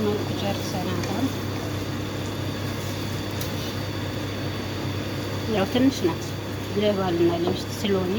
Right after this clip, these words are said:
ትንሽ ነች። መጨረሻ ላይ ያው በጣም ትንሽ ሌሞን ሳይበዛ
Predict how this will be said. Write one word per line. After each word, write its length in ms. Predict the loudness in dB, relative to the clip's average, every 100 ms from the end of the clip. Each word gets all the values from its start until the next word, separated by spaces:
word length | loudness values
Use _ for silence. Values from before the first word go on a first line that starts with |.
| 0 -2 -4 -4 -2 -4 -2 -2 -2
ትንሽ 400 | 2 6 6 4 2
ነች። 300 | 4 4 2 0 0 -2 -2 -2 -4 -2 -2 -2 -2 -2 0
መጨረሻ 520 | 0 0 0 0 0 0 4
ላይ 160 | 4 4
ያው 180 | 2 2 2 0
በጣም 440 | 0 0 0 0 2 2 0
ትንሽ 320 | -2 0 0 2
ሌሞን 340 | 2 4 4 4 0 -2 -2 -2 -2 -2 -2 -2 -2 -2 0 -2 -2 0 -2 0 0 2 0 0 0 0 0 -2 -2 -2 -2 -2 0 0 -2 -2 -2 -2 -2 -2 0 0 0 0 0 0 0
ሳይበዛ 460 | 2 2 4 2